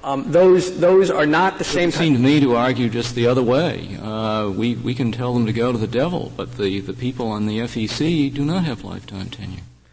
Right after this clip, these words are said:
Speaker 1: But, but still, the, it is not the sa-, the, the court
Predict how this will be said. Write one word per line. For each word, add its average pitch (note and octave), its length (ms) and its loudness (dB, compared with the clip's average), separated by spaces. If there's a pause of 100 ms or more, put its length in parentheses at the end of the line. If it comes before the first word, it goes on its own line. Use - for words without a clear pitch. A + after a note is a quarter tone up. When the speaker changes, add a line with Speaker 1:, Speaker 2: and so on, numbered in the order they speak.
(480)
Speaker 1:
But, - 440 -8
but F3 160 2
still, A#3 480 4
the, F3+ 220 0
it F#3 440 -4
is E3+ 140 0
not F#3+ 260 2
the G#3+ 60 -6
sa-, - 180 0
the, F3 300 0
the D#3+ 120 -4
court - 600 0